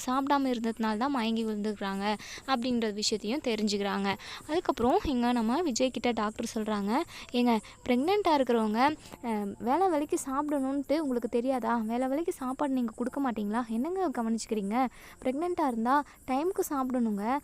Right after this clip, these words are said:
அ, ஃப்ரூட்ஸ் எல்லாம் நிறைய சாப்பிடணும். முக்கியமா இந்த வெயில் டைம்ல நிறைய ஜூஸ் குடிக்கணும், தண்ணி நிறைய குடிக்கணும். அப்படி இருக்கிறப்ப நீங்க அவங்கள சாப்பிடாம வச்சுக்கிட்டு இருந்திருக்கீங்க, அதனால தான் மயங்கி விழுந்திருக்காங்க"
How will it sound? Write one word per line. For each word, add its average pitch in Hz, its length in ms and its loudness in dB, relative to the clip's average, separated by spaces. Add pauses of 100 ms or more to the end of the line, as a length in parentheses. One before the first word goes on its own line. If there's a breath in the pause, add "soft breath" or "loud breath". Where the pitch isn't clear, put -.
(280 loud breath)
அ, 214 300 -2 (300 loud breath)
ஃப்ரூட்ஸ் 349 280 4
எல்லாம் 285 280 2
நிறைய 277 260 0
சாப்பிடணும். 247 500 -2
முக்கியமா 240 380 0
இந்த 294 180 0
வெயில் 285 460 2
டைம்ல 262 420 -2 (300 loud breath)
நிறைய 294 380 2
ஜூஸ் 294 300 0
குடிக்கணும், 240 440 0
தண்ணி 294 300 0
நிறைய 285 360 0
குடிக்கணும். 240 400 0 (260 loud breath)
அப்படி 247 260 2
இருக்கிறப்ப 294 500 0 (100)
நீங்க 262 380 0
அவங்கள 240 360 0
சாப்பிடாம 311 460 0
வச்சுக்கிட்டு 254 460 -2
இருந்திருக்கீங்க, 233 440 0 (200)
அதனால 254 380 0
தான் 269 140 0
மயங்கி 262 320 0
விழுந்திருக்காங்க" 240 600 0